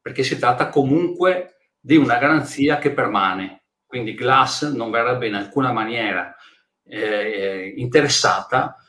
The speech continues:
da questa proroga che riguarderebbe il rapporto fra Oaktree e, eh,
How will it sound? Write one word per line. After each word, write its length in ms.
da 380
questa 380
proroga 720
che 600
riguarderebbe 760
il 60
rapporto 600
fra 580
Oaktree 600
e, 400
eh, 840